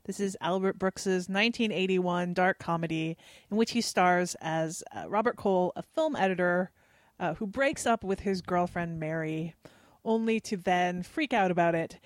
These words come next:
get jealous that she's going to start dating someone else, and try to worm his way back into her arms where he would be miserable. And it is, like many Albert Brooks films, uh, kind of deliberately abrasive in a lot of ways. But if you like Albert Brooks, this is,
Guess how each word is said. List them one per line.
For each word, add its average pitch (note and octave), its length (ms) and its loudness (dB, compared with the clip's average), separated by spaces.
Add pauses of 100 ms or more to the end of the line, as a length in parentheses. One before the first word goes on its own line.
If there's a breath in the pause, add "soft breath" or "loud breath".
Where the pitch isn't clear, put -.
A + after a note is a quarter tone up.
(160 loud breath)
get A#3+ 200 0
jealous F3+ 360 2
that F3+ 120 -6
she's - 160 -6
going F3+ 180 -2
to F3+ 60 -2
start F3 200 -2
dating E3+ 200 0
someone E3+ 240 -2
else, D#3 360 2 (300 loud breath)
and F#3 340 -2 (240)
try G#3 180 0
to G#3 80 2
worm G#3 240 2
his G3+ 140 2
way G3+ 100 2
back F3+ 280 0
into F3+ 240 -2
her A3+ 340 -2
arms A#3 460 0 (260 loud breath)
where F3+ 220 2
he F3+ 180 -6
would E3+ 80 -2
be E3+ 140 -4
miserable. D3+ 680 -4 (360 loud breath)
And G#3+ 160 0
it A#3+ 80 -2
is, A#3+ 260 0
like G3+ 160 2
many F#3 160 0
Albert F3 220 2
Brooks - 280 -6
films, E3 520 -6
uh, D3 560 0 (720)
kind G#3+ 120 -2
of F3+ 60 -2
deliberately F#3+ 480 2
abrasive E3+ 600 0
in F3 100 -4
a E3+ 80 -2
lot E3 220 2
of D#3+ 140 -6
ways. D#3+ 500 -2
But E3 180 0
if - 160 -4
you C#4+ 280 -2
like A#3+ 260 0
Albert F3+ 220 2
Brooks, E3+ 260 -4
this E3+ 180 -8
is, D#3+ 160 -8